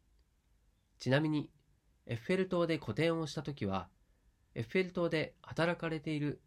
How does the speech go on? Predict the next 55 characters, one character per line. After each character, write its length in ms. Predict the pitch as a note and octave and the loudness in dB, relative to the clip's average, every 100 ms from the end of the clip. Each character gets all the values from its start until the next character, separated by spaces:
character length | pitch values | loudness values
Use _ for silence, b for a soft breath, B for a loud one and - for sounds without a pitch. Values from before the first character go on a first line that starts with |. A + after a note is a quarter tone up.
| - | -10
ス 80 | |
タ 80 | - | -4
ッ 40 | D3 | -4
フ 120 | - | -4
さ 140 | A2 | -2
ん 80 | F#2+ | -2
に 80 | F2 | -4
限 240 | - G#2+ | -6 -6
り、 120 | - - _ _ _ _ _ _ - | -6 -14 _ _ _ _ _ _ -4
設 320 | - - E3 | -2 0 2
営 140 | E3 | 2
現 220 | D#3 E3 | 2 0
場 100 | B2 | 0
の 220 | G#2 B2 - _ - | 2 0 -2 _ 0
出 100 | A#2 | 4
入 120 | C#3+ | 4
り 140 | A#2+ G2+ | 4 -2
を 80 | |
許 160 | F#2+ C3 | -2 -2
可 120 | A#2 | -2
し 80 | G#2+ | -4
て、 240 | G2+ F#2 - _ _ _ _ _ _ _ | -4 -6 -8 _ _ _ _ _ _ _
会 200 | - D3+ | 0 2
場 180 | E3+ F3 | 2 0
に 120 | E3+ | -2
来 140 | - D#3+ | -2 -2
ら 120 | D3+ | -2
れ 80 | B2 | 0
た 240 | A2 G2+ - _ - | -2 -4 -8 _ -12
す 140 | - | -2
べ 120 | G3+ | -2
て 100 | G#3+ | 0
の 120 | B2+ G2 | -2 -2
ス 120 | - | -2
タ 80 | A2+ | -6
ッ 40 | |
フ 100 | - | -4
さ 120 | G2 | -8
ん 80 | F2+ | -8
に 120 | - _ _ _ _ _ | -10 _ _ _ _ _
絵 100 | A#2+ | -4
本 280 | A#2 F3 D3+ | 0 2 2
を 80 | D#3 | -2
プ 120 | C#3+ | 0
レ 120 | A#2 | 0
ゼ 100 | G#2 | 0
ン 60 | F#2+ | -2
ト 100 | C3+ | -4
し 120 | - | -4
ま 80 | G2+ | -4
し 60 | |
た。 120 | - - _ _ _ _ _ _ _ _ _ _ _ _ _ _ _ _ _ _ _ _ - | -6 -18 _ _ _ _ _ _ _ _ _ _ _ _ _ _ _ _ _ _ _ _ -14
す 140 | - | -4
る 100 | D3+ | -4
と、 280 | E3 D#3 D3+ | 0 -2 -4